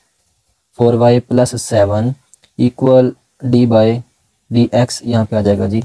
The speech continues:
ज़ीरो का डेरिवेटिव, ठीक है जी। तो इसका derivative लिया है जी थ्री आ जाएगा, X का तो आ जाएगा हमारे पास, अ,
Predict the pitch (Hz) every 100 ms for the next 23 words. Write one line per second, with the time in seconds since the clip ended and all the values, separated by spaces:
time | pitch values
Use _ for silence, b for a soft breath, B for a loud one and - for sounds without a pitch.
0 | - 110 117 107 104 104 101 98 104 95
1 | _ _ _ _ _ _ _ _ - 123
2 | 127 - B B B _ - 104 110 90
3 | b b b 127 123 143 147 135 143 147
4 | 151 143 135 135 123 127 - 139 143 147
5 | _ _ 127 127 127 123 123 131 - 131
6 | 131 123 117 120 123 113 107 110 110 117